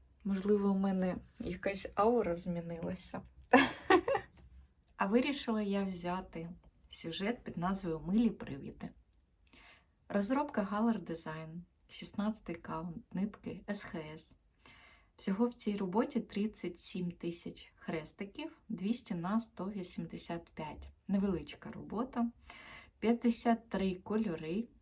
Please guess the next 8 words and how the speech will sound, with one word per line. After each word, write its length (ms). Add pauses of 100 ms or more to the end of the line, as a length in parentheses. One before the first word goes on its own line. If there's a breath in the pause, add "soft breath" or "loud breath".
без 260
блендів. 800 (1300)
І 340
на 300
сьогодні 840 (760 soft breath)
я 160
вже 220
вишила 600